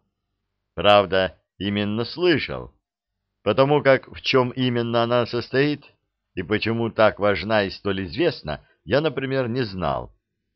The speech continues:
А вот, скажем, Кольбера сманить так и не удалось. Уж слишком он был предан Мазарини. А с тем у меня отношения не сложились напрочь. Зато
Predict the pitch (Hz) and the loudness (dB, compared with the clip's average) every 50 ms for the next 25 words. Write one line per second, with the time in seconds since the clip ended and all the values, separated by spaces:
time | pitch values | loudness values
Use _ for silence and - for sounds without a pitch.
0 | _ _ _ _ _ _ _ _ - 180 208 233 240 - - - 143 139 135 113 | _ _ _ _ _ _ _ _ 0 4 4 4 4 4 4 4 6 6 6 6
1 | 127 131 131 113 _ _ _ _ _ _ _ _ - 165 185 196 185 156 113 104 | 2 -2 -4 -6 _ _ _ _ _ _ _ _ -2 0 2 2 2 2 2 2
2 | 98 78 73 71 69 71 - 95 107 107 104 98 78 - - 87 80 - - 87 | 0 0 0 -4 -6 -6 -4 -2 0 0 0 -2 -4 -2 0 0 0 0 -2 -4
3 | 85 85 87 82 82 82 80 78 98 120 131 - - - - _ _ _ _ _ | -4 -4 -6 -4 -4 -2 -2 0 0 -2 -2 -4 -10 -20 -20 _ _ _ _ _
4 | _ _ _ _ _ _ - 123 123 - - - 151 175 180 160 - - 151 151 | _ _ _ _ _ _ -8 -6 -6 -6 -8 -6 -4 -2 0 0 0 0 -2 -2
5 | 147 147 147 143 131 143 139 - - 131 131 147 143 139 110 98 90 85 82 82 | 0 -2 -2 -2 -2 -2 -2 -2 -4 -4 -2 0 0 0 0 -2 -4 -4 -4 -4
6 | 78 98 95 90 101 117 123 120 98 78 67 55 - _ _ _ _ _ _ _ | 0 0 0 2 0 -2 -6 -6 -8 -10 -10 -12 -14 _ _ _ _ _ _ _
7 | _ _ _ _ _ _ _ _ _ - 107 127 123 - - 196 202 196 170 127 | _ _ _ _ _ _ _ _ _ 2 4 4 2 2 2 2 4 4 2 0
8 | 82 69 _ - 95 107 123 151 170 170 151 - 131 117 - - 127 135 139 131 | -4 -8 _ -6 -4 -2 0 4 4 4 4 2 0 0 0 0 0 -2 -2 -2
9 | 123 117 107 107 101 - - 92 92 87 - 82 107 113 110 104 - - - 71 | -4 -6 -4 -6 -6 -6 -4 -4 -4 -2 -2 -4 -4 -4 -6 -8 -12 -14 -14 -12
10 | 69 69 71 82 95 92 - 90 73 62 - - - - - _ _ _ _ _ | -10 -6 -2 0 0 0 0 -4 -8 -8 -10 -14 -20 -20 -20 _ _ _ _ _
11 | _ _ _ _ _ _ _ _ _ _ _ _ _ _ _ _ _ _ _ - | _ _ _ _ _ _ _ _ _ _ _ _ _ _ _ _ _ _ _ -12
12 | 87 80 107 104 - 104 107 117 131 131 - | -4 0 2 2 2 4 2 2 2 0 -2